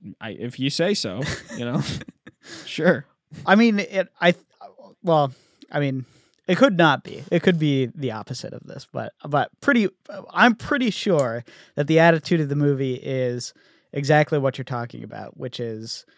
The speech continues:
Speaker 2: um, it, basically, isn't it stupid that we do this? Essentially, <laughs> isn't it? Isn't it just the worst? Um,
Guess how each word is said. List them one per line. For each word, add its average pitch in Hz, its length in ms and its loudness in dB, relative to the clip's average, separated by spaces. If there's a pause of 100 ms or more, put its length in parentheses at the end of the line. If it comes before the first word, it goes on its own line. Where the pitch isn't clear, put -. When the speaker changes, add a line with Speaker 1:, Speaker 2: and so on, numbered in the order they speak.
(300)
Speaker 2:
um, 117 500 -8 (1160)
it, - 140 -18 (400)
basically, 165 560 2
isn't 208 220 6
it 196 160 2
stupid 151 520 0
that 135 200 -2
we 135 140 -4
do 127 200 -4
this? 127 380 -6 (260)
Essentially, 131 580 -6 (300)
<laughs> - 320 -16
isn't 190 260 0
it? 196 160 2 (320)
Isn't 175 180 6
it 190 60 6
just 165 180 0
the 156 80 4
worst? 139 600 0 (420)
Um, 123 520 -2